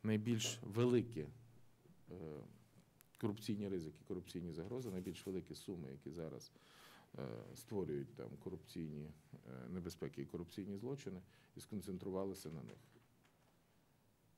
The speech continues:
По галузям, там, наприклад, це є там енергетика, це є експортні операції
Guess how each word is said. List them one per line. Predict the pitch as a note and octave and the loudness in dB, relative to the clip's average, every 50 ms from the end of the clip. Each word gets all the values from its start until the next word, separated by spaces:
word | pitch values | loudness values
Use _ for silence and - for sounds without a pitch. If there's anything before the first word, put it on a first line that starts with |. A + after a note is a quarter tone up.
| - - - - - - - - - - - - - - - - | -20 -20 -20 -20 -20 -20 -20 -20 -20 -20 -20 -20 -20 -20 -20 -2
По | - A#2+ A2+ A2+ A2 A2 A2 G#2+ G#2+ G#2+ - - - - - - - - - - - - - - - - - - - - - - - - - - - - - - - - - - - - - - - - - - - - - - - - - - - | 4 6 8 10 10 10 10 8 6 4 2 -6 -14 -20 -20 -20 -20 -20 -20 -20 -20 -20 -20 -20 -20 -20 -20 -20 -20 -20 -20 -20 -20 -20 -20 -20 -20 -20 -20 -20 -20 -20 -20 -20 -20 -20 -20 -20 -20 -20 -20 -20 -20 -20 -20 -20 -20 -20 -20 -8 0
галузям, | G#2+ A2+ A#2+ B2 C3 B2 C3 D#3+ D#3+ D3+ - | 4 6 8 8 8 8 6 6 4 4 4
там, | - D#2 D#2 E2 | 2 2 2 2
наприклад, | E2+ E2 D#2+ - F2+ D2+ - - E2+ D#2+ E2 | 2 0 0 2 0 0 2 2 0 0 0
це | - - - F#2+ F2 | -2 0 4 4 4
є | D#2+ D#2 D2 | 4 4 0
там | - D2 C#2 C2+ D#2 | -2 -4 -4 -4 -2
енергетика, | F#2 G2+ G2 A2 C3 D3 D3 D3 C#3 - A#2 A#2 A#2 - - - - - - - - - - - - - - - - - - - - - - - - - - - - - - - - - - - - - - - - | -2 -2 0 2 2 2 2 0 -4 -6 -6 -8 -10 -10 -16 -18 -18 -20 -20 -20 -20 -20 -20 -20 -20 -20 -20 -20 -20 -20 -20 -20 -20 -20 -20 -20 -20 -20 -20 -18 -18 -18 -18 -18 -20 -20 -20 -20 -20 -20 -18 -14 -4
це | - - E2 | 0 2 6
є | D#2 F#2 B2 | 8 8 8
експортні | C#3 C#3+ - - C3 - - B2+ A#2 | 8 6 4 0 0 0 2 2 2
операції | G#2+ A2+ A#2 G2+ G#2+ F2+ F2 - - - E2 | 2 2 0 -2 -2 -2 -4 -4 -8 -10 -10